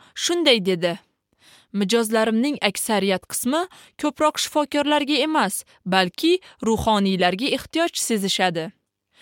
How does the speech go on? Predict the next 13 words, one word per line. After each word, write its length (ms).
Ko'pchilik 520
aybdorlik 640
tuyg'usi 540
bilan 280
boshlanadigan 680
muammolardan 880
aziyat 460
chekishadi." 640
Psixiatr 600
bo'lish 380
uchun 360
uzoq 440
vaqt 300